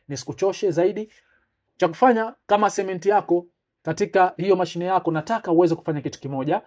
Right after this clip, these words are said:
Fungua terminal yako na uweze kuandika script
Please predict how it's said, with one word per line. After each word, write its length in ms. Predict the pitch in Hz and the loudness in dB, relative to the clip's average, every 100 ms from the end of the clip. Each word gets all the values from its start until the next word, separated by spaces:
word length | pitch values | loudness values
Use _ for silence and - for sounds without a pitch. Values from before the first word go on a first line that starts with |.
| _ _ | _ _
Fungua 360 | - 160 247 | -6 2 2
terminal 400 | - 202 180 156 | 4 0 0 0
yako 420 | 147 143 127 165 - _ _ _ | 2 2 2 -2 -2 _ _ _
na 140 | 151 | -2
uweze 440 | 160 190 254 208 208 | 2 6 6 6 2
kuandika 680 | 180 165 160 180 180 175 - _ _ _ | 2 2 0 -4 -2 -2 -4 _ _ _
script 480 | - - 226 - | -12 2 2 2